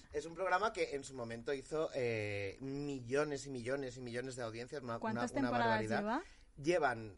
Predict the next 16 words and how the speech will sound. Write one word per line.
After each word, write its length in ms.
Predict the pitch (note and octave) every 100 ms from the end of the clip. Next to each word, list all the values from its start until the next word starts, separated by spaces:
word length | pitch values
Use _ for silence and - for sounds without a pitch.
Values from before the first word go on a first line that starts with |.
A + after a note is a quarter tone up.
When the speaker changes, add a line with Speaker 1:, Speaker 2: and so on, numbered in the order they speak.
| -
Speaker 1:
veinte 600 | B2+ A#2+ E3 G3 F#3+ F3+
años 640 | F3 F#3+ G#3 A#3 C#4+ - -
y 60 | G#4
hacen 320 | A4 G#4 G#4+
dos 160 | - -
Speaker 2:
Ah. 40 |
Speaker 1:
temporadas 540 | - - C#3 C3+ D#3+ -
por 180 | B2
año. 360 | G#2 G2+ F2+ E2+ - - -
Este 300 | B2 - D3+
año 200 | D#3 E3+
han 80 | E3+
celebrado 460 | E3+ D3+ D3 D#3+
el 80 | E3+
cuarenta 380 | - B2+ B2 D3
aniversario 720 | D3+ D3+ D3 D#3+ D#3+ F3 F#3+